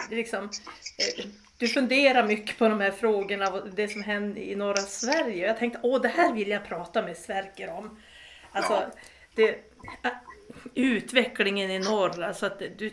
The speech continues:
Speaker 1: det känns som att du, du tänker omkring de frågorna. Eh,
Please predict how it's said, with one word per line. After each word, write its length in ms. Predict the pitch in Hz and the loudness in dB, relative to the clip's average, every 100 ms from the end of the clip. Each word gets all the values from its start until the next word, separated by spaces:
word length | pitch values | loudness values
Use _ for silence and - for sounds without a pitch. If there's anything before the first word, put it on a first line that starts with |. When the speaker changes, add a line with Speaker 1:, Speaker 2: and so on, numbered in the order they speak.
| - - | -6 -4
Speaker 1:
det 80 | |
känns 200 | 220 226 | 0 0
som 100 | 226 | 0
att 60 | 226 | -2
du, 200 | 226 220 | -2 -2
du 200 | 208 226 - - - | -8 -10 -12 -8 -2
tänker 520 | 381 233 160 - 185 | 0 0 -2 -6 -6
omkring 280 | 170 185 175 | -4 -4 -4
de 180 | 175 | -6
frågorna. 760 | 175 196 190 214 277 - - 220 - - - - - - _ _ | -4 -4 -2 0 0 0 -8 -12 -16 -20 -20 -20 -20 -20 _ _
Eh, 260 | - - | -10 -8